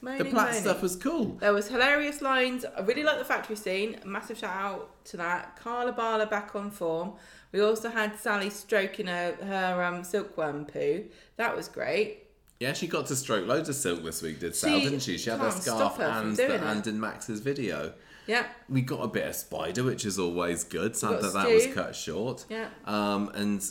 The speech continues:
Speaker 2: yeah, we kind of, kind of, a bit more interesting mystery with Stu going on there. I think if,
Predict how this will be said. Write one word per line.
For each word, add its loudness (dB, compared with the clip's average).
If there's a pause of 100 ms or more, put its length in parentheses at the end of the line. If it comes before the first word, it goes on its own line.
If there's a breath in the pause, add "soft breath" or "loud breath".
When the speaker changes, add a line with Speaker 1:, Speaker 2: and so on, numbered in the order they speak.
(100)
Speaker 2:
yeah, -2
we -10
kind -4
of, -12
kind -2
of, -2 (560)
a -4
bit -6
more -4
interesting -6
mystery -4
with -4
Stu -4
going -4
on -2
there. -2 (300 loud breath)
I 2
think -2 (400 loud breath)
if, 2